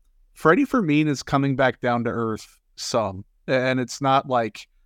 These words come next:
super alarming, but I noticed some stuff. So this year, one oh seven W R C plus, um, the babip is down to three fourteen after it was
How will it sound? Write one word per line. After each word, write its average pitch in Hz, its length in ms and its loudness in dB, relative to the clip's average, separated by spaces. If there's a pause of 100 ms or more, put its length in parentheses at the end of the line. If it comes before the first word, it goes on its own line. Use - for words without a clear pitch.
(280)
super 135 440 0
alarming, 120 480 0
but 131 80 0
I 120 120 2
noticed 123 340 -2
some 110 100 -10
stuff. 104 360 -6
So - 180 -4
this 156 260 0
year, 139 380 0 (380)
one 127 180 0
oh 131 80 0
seven 123 400 -2
W 113 280 0
R 110 140 0
C 101 220 -8
plus, - 640 0 (420)
um, 110 180 -4
the 113 80 -2
babip 123 440 2
is 120 140 -4
down 120 220 4
to 117 60 -4
three 123 240 -2
fourteen 120 540 -2
after 120 260 0
it 110 60 -4
was 107 300 -8